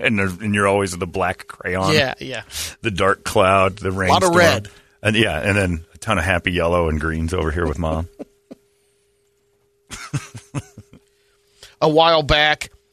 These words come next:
Speaker 2: um, there's people asking about, over the past month, talking about things that they secretly judge others for doing. They gave some examples, like
Speaker 1: Everything.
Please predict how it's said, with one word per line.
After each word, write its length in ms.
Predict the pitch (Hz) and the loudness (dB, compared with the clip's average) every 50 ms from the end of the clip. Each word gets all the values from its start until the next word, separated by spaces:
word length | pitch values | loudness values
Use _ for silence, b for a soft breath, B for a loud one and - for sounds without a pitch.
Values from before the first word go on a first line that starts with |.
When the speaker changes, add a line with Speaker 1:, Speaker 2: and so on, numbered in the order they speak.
| _ _ _ _ _ _ _ _ - _ - | _ _ _ _ _ _ _ _ -12 _ 0
Speaker 2:
um, 540 | 143 143 135 131 131 127 117 113 117 - _ _ _ _ _ _ _ _ _ _ _ _ _ _ _ _ _ _ _ _ _ _ _ _ _ _ _ _ _ _ | 2 2 4 4 2 2 0 -2 -8 -12 _ _ _ _ _ _ _ _ _ _ _ _ _ _ _ _ _ _ _ _ _ _ _ _ _ _ _ _ _ _
there's 280 | - 151 143 139 127 | 0 2 2 2 0
people 380 | - - 175 170 135 147 143 143 | -2 -4 -4 -2 0 2 4 4
asking 400 | 143 143 143 - - - 139 135 | 4 4 2 0 -2 -2 -2 -2
about, 480 | 131 120 135 131 131 127 - 107 - - _ _ _ _ - - | 0 2 2 4 4 2 0 -4 -12 -14 _ _ _ _ -6 -4
over 160 | 165 151 147 | -2 0 0
the 80 | 139 | 0
past 420 | 131 - 147 160 151 143 - - 139 | 0 0 2 2 2 2 0 0 2
month, 300 | 143 139 135 127 - - _ _ _ _ _ _ _ _ _ _ _ _ _ _ _ _ _ _ - | 2 2 2 2 -2 -14 _ _ _ _ _ _ _ _ _ _ _ _ _ _ _ _ _ _ -2
talking 220 | - 160 151 156 | -2 0 2 2
about 200 | 151 151 - - | 2 2 0 -2
things 480 | - - 190 190 180 175 170 160 135 131 | -2 2 4 4 4 4 2 2 2 2
that 260 | 156 143 139 139 - _ _ _ | 4 4 4 2 0 _ _ _
they 120 | 151 156 135 | -6 -4 0
secretly 540 | - - - 185 - 165 160 151 147 143 123 | 2 2 2 2 -2 -2 -2 -2 -2 -2 -2
judge 440 | 113 - 143 147 143 139 127 - - | -2 0 2 2 2 2 2 0 2
others 340 | 131 139 143 127 127 120 - | 2 2 2 2 2 0 0
for 140 | - - 127 110 | 0 -2 -2 -6
doing. 420 | 107 135 127 117 104 98 92 92 _ _ _ _ _ _ _ _ _ _ _ _ _ _ _ _ _ _ _ _ _ _ | -4 -2 -2 -2 -2 -4 -6 -10 _ _ _ _ _ _ _ _ _ _ _ _ _ _ _ _ _ _ _ _ _ _
They 100 | - 120 113 | -8 -6 -2
gave 260 | 110 127 120 120 - | 0 0 0 2 2
some 160 | - 131 117 | 0 0 0
examples, 640 | 110 107 - 117 107 110 107 95 92 87 87 - - | -4 -2 -2 -2 -2 -4 -8 -10 -12 -12 -12 -12 -8
like 120 | - 80 - | -6 -6 -6
Speaker 1:
Everything. 300 | 127 101 71 - - | -6 -8 -8 -10 -14